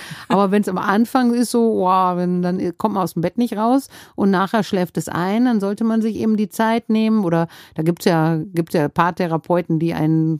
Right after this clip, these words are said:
Speaker 2: genug Ratschläge geben. Aber ich find, das Thema ist total wichtig, weil wenn's einmal eingeschlafen ist, ist schwer, wieder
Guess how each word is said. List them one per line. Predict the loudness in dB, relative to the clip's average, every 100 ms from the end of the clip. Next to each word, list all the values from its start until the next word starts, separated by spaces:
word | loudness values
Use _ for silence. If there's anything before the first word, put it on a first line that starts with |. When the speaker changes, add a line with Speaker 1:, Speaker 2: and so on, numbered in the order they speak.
| -2
Speaker 2:
genug | 2 2 0 -8 -20 -20 -14 -2
Ratschläge | -2 -2 -2 -2 -2
geben. | 0 0 2 0 -2
Aber | -2 0
ich | 0 -2
find, | 0 0
das | -2
Thema | 0 0 0
ist | -2 -4
total | -8 -2 0 0
wichtig, | 0 -2 -2
weil | 0
wenn's | -2 -2
einmal | 0 0
eingeschlafen | 2 0 0 0 0 -2
ist, | -2
ist | -6 -4
schwer, | -2 0 0 -2 -8 -20 -20 -20 _
wieder | 0 2 2